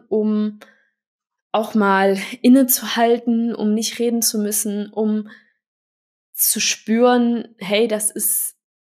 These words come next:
ich möchte das, diese Energie öfter spüren, auch wenn ich Menschen jetzt auch hier im Podcast, also wenn ihr wirklich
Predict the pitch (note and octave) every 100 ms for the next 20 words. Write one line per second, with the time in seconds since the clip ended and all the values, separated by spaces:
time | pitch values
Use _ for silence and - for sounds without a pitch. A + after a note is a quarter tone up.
0 | _ - G3+ G#3+ G#3+ A3 - G3+ A3 -
1 | - A3+ A#3+ A#3+ - G#3+ G#3 G#3+ A#3+ A#3
2 | G#3 - - - G#3+ F#3 - - F3+ E3+
3 | E3+ - G3 - - G3+ G3 - F#3+ -
4 | - _ _ _ F#3+ G#3+ - B3+ B3 A#3+
5 | - A#3 A3 - A#3+ - G3 E3+ - -
6 | G#3 G#3 - - A3+ A#3+ B3 - G#3+ B3
7 | A3+ -